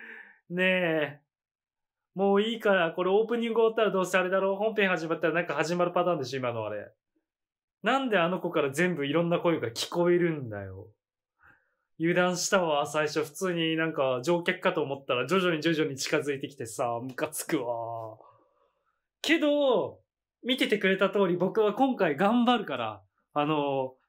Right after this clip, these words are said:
決してこっちに体を向けずに、最後まで見せ、見て、見切って、見せますよ。あの、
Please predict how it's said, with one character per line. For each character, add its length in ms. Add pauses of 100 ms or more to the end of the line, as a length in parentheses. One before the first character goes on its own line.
(260)
決 200
し 40
て 100
こ 120
っ 60
ち 180
に 420
体 380
を 60
向 120
け 140
ず 160
に、 340 (180)
最 380
後 100
ま 140
で 260 (540)
見 140
せ、 320
見 160
て、 340 (100)
見 200
切 260
っ 40
て、 360 (340)
見 140
せ 160
ま 140
す 180
よ。 260 (840)
あ 120
の、 520